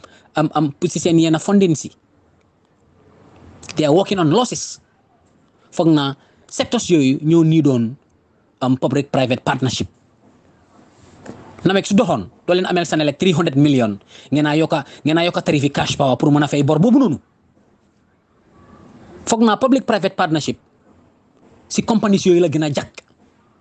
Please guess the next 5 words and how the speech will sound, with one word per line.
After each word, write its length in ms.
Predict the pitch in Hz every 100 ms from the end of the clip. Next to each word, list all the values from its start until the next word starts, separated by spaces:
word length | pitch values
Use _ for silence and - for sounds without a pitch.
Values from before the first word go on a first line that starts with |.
| _ _ _ _
nawek 400 | 139 202 226 - - _ _ _ _ _ _
ak 100 | 160 131
Gamtel 320 | 208 185 180
ak 160 | 196 147
Gamcel. 400 | 156 139 98